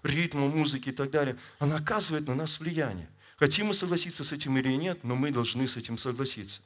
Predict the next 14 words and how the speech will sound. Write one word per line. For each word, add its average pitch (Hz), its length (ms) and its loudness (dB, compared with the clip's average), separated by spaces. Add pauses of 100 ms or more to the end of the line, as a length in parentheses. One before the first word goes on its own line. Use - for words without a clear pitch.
(200)
Например, 165 360 6
мама 175 300 6
поёт 151 320 0 (320)
колыбельную 127 580 4
песню, - 480 -8 (580)
своему 113 340 -2
ребёнку. 98 360 -6
Взяла 131 280 2
на 131 300 -2
руки. 147 300 -12 (640)
«Спи, - 260 -4
моя 143 180 0
радость, 117 320 -6
усни». 90 280 -12